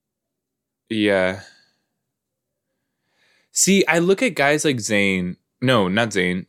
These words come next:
Keith? Nate? Nate. And I'm like, wh-, who would actually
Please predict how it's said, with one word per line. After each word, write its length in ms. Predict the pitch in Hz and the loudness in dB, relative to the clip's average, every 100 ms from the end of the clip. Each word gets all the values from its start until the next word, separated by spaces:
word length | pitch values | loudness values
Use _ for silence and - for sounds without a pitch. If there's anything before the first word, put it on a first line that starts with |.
| - | -6
Keith? 440 | 120 175 - - _ _ _ _ _ _ _ | -2 -2 -4 -14 _ _ _ _ _ _ _
Nate? 420 | 110 120 160 - _ 113 | 0 0 0 -6 _ -2
Nate. 420 | 113 95 92 _ _ _ _ _ _ _ _ _ _ _ - | 2 2 -2 _ _ _ _ _ _ _ _ _ _ _ -4
And 140 | 117 | 0
I'm 100 | 127 | 0
like, 380 | 123 117 104 - _ _ _ _ - | 0 0 -2 -10 _ _ _ _ -6
wh-, 480 | 247 - - - | -2 -2 -4 -10
who 640 | - - 214 233 254 262 - | -8 0 2 2 0 -2 -4
would 260 | 127 143 - | -2 0 0
actually 680 | 110 117 - - 120 117 | 2 0 -2 -8 -2 -2